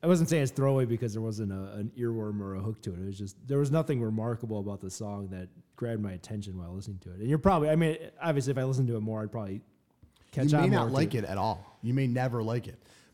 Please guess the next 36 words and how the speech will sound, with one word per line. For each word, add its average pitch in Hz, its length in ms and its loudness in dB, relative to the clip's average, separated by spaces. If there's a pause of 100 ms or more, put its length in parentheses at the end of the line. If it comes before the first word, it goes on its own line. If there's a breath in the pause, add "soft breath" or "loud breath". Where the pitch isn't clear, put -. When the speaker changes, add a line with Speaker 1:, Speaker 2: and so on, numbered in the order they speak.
Speaker 2:
But 104 140 -10
you 123 160 -6
find, 147 340 -4
like, 117 240 -6
even, 160 300 4
even 139 480 2
myself 117 460 2
as 104 100 -2
a, 101 180 -2
as 110 180 0
somebody 110 240 0
who's 104 120 0
been 101 180 -2
a - 20 -2
fan 113 300 -4
of 101 80 -6 (200)
that 107 260 -6
kind 113 200 -2
of 101 80 -2
music 98 300 -2
for 92 300 -2
decades, 95 560 -2 (440 soft breath)
um, 92 480 -4
I 123 140 -2
would 123 160 -2
say 107 240 -4
that 95 360 -6 (380 soft breath)
I 110 100 -2
would 110 80 -2
still 131 240 -2
regularly 104 640 0
get 104 220 -4
a, 104 180 -4
a 92 80 -8
prog 110 380 -2
album 101 440 0